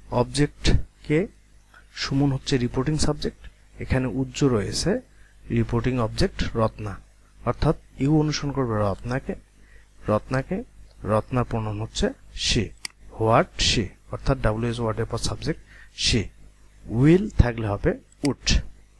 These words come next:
buy in the market।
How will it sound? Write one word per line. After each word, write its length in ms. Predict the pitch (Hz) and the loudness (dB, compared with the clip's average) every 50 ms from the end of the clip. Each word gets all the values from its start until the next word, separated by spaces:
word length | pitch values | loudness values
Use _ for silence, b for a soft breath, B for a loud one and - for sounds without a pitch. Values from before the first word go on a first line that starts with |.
| - - - - - - - _ _ - - - 117 - | -20 -20 -20 -20 -20 -20 -20 _ _ -20 -18 -16 -4 -2
buy 340 | 117 110 110 123 165 220 254 - - - - - - - - _ - - - - - - - - - _ - - - _ - - - | 0 0 2 0 0 -2 -4 -10 -18 -20 -20 -20 -20 -20 -20 _ -20 -20 -20 -20 -20 -20 -20 -20 -20 _ -18 -18 -18 _ -20 -10 -6
in 220 | 127 127 113 110 98 | -4 -2 -2 -2 0
the 160 | 113 135 220 285 - - - - - - - - - - | 0 0 0 0 -4 -10 -20 -20 -20 -20 -20 -16 -8 -2
market। 360 | 139 139 120 110 - - - | 2 2 2 2 2 -2 -8